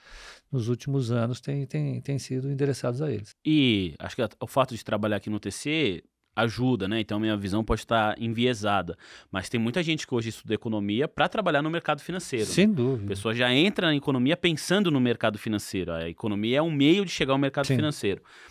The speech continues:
Speaker 2: Ô, ô, Pepe, eu comentei aqui que você tem, no texto de abertura, que você tem quarenta anos, né,
Speaker 1: É.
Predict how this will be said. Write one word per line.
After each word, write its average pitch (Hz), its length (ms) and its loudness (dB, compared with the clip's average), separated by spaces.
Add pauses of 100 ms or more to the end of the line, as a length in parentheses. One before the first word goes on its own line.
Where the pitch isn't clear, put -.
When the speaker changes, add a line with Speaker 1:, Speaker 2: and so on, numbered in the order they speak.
(400)
Speaker 2:
Ô, 165 280 0
ô, - 20 0
Pepe, 185 260 2
eu 143 60 2
comentei 156 400 0
aqui 156 260 0
que - 80 -8
você 120 220 -2
tem, 131 400 2
no 101 160 0
texto 107 260 -2
de 101 80 2
abertura, 101 400 2
que - 80 -4
você 117 160 -4
tem 123 140 -4
quarenta 131 400 2
anos, 110 460 2
né, 87 200 -6 (160)
Speaker 1:
É. - 60 -20